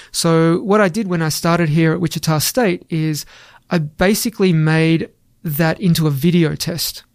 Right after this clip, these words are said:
So I went to a, a gun range and had someone help me. They, they did all the manipulations. We filmed it,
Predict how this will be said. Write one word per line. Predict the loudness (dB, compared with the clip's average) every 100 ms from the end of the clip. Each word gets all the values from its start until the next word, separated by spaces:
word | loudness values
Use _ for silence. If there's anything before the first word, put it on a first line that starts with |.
| _
So | -4 0
I | 0
went | 0 -2 0
to | 0 2
a, | 2 0 -4 -8
a | -8 -6
gun | -2 -2
range | -2 -2 -6 -10 -20 -20 -6
and | 0
had | 2 0
someone | 0 0 0 0
help | -2 -2
me. | -2 -4 -6 _ _ -20 -20 -20 -20 -20 -20 _ _ _ _ _
They, | -2 2 4 2 -4 _
they | -2 0
did | 2 2
all | 2 2
the |
manipulations. | 0 0 0 2 2 0 -4 -4
We | -6
filmed | -2 2 2 2
it, | -2 -6